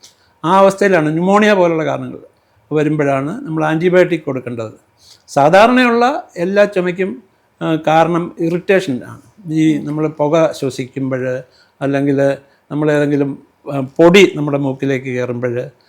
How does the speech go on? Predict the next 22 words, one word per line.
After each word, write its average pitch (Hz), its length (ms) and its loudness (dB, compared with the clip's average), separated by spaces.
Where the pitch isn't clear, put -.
ഒക്കെയുള്ള 175 340 0
ഇറിറ്റേഷൻ 180 580 0
കൊണ്ട്, 135 240 -6
ആ, 143 240 -8
ഹിസ്റ്റമിൻ 220 480 2
റി-, 170 380 -2
ആ, 156 80 -6
റിലീസ് 156 360 -2
ചെയ്തിട്ട് 143 480 -6
ഹിസ്റ്റമിൻ്റെ 208 500 0
ഒരു 214 540 2
രീതി 196 200 -2
എന്നാന്ന് 190 260 -2
വെച്ച് 180 140 -4
കഴിഞ്ഞാൽ 180 300 -2
അത് 175 380 -2
ഇറിറ്റേഷൻ 175 600 2
ഉണ്ടാക്കും, 160 500 -4
അത് 156 400 -8
കൺജഷൻ 156 560 0
ഉണ്ടാക്കും. 117 300 -6
നമ്മുടെ, 139 340 -2